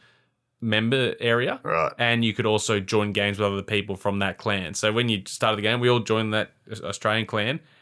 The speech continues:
Speaker 1: and just nothing ever exciting came of it ever. It was just, I, I just really found it hard to understand what the point, point of it was. Yeah.
Speaker 2: That was sad days.
Speaker 1: So that was in the,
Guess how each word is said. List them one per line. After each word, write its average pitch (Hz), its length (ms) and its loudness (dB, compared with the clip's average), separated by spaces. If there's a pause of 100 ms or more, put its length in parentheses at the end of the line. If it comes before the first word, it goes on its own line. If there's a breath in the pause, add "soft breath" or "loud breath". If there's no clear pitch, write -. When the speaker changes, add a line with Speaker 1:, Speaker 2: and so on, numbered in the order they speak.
(140 soft breath)
Speaker 1:
and 107 160 0
just 104 140 -6
nothing 113 460 0
ever 104 300 0
exciting 98 360 -2
came 98 260 -4
of 95 120 -4
it 95 120 -6
ever. 92 260 -6 (520 soft breath)
It 104 60 -8
was 104 160 0
just, 95 200 -4
I, 107 220 2 (380)
I 104 400 -2
just 110 200 -2
really 110 680 0 (960)
found 107 240 2
it 107 80 -2
hard 104 320 2
to 98 180 0
understand 98 520 0
what 98 160 0
the - 40 -10
point, 95 320 -6 (240)
point 101 200 -2
of 87 60 -6
it 73 40 -8
was. 73 420 -6 (180)
Yeah. 90 240 -10 (960 soft breath)
Speaker 2:
That 156 120 4
was 170 120 4
sad 202 220 6
days. 139 280 2
Speaker 1:
So 120 80 2
that 131 120 6
was 131 180 4
in 117 140 2
the, 110 220 -2